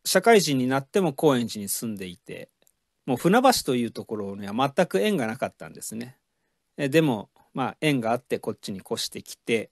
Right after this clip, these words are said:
えー、住み始めて、えー、もうだいぶ経ちます。それで、ここに来てね、すごい発見というか、この船橋一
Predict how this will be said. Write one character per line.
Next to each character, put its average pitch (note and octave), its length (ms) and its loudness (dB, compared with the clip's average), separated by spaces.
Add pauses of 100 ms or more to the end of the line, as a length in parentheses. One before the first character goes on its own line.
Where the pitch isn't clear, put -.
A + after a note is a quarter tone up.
(100)
え G2 420 -8
ー、 - 20 -8
住 A2 340 -2
み G2 40 -8
始 A2 340 -8
め G#2+ 140 -8
て、 - 300 -6 (560)
え F#2+ 400 -8
ー、 - 20 -10
も A2 100 -4
う G2+ 40 -10
だ A#2+ 100 2
い A2+ 60 2
ぶ G2+ 100 -10
経 F#2+ 100 -16
ち - 140 -14
ま F2 120 -16
す。 - 220 -10 (260)
そ - 220 -4
れ G#3+ 140 4
で、 G3 380 4 (440)
こ F3 120 -6
こ C4 160 6
に C4 140 6
来 - 120 -8
て C#3 160 -2
ね、 G#2 340 -10 (680)
す - 240 2
ご B3 100 10
い - 20 10
発 - 240 -4 (120)
見 D#3+ 200 2
と D#3+ 140 2
い C#3+ 120 0
う A#2+ 80 -4
か、 - 320 -12 (800)
こ F#3 80 4
の E3+ 100 4
船 E3+ 300 2
橋 A3 480 2 (240)
一 C#3 140 -6